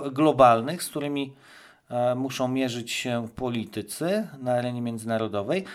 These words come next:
ale w sposób taki, żeby, żeby wypracować jakieś porozumienie, a nie tylko, żeby, e, sobie podyskutować.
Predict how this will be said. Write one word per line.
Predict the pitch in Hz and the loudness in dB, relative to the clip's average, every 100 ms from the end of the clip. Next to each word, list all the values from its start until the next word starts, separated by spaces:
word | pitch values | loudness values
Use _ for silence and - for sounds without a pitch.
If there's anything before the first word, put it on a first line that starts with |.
| - | -2
ale | 147 143 | 2 2
w | |
sposób | - 185 170 156 | 0 -2 -2 0
taki, | - 175 175 165 | 4 4 4 -2
żeby, | 156 156 151 | 0 4 2
żeby | 143 147 135 | 2 -4 -4
wypracować | 143 151 147 - 190 143 | 2 4 6 6 6 6
jakieś | 120 110 | 2 -10
porozumienie, | - 113 110 107 117 131 135 | -8 -8 -6 -6 -6 -2 -2
a | |
nie | 127 131 | -2 -4
tylko, | 135 131 131 123 - - - - _ _ | -6 -4 -6 -8 -12 -20 -20 -20 _ _
żeby, | 117 131 120 131 123 120 - | -8 -6 -2 -2 -2 -8 -10
e, | 120 120 120 120 117 117 | -6 -4 -2 0 -2 -2
sobie | - 123 | -6 -8
podyskutować. | 123 143 160 226 202 110 98 - | -6 -6 -6 0 2 2 0 -6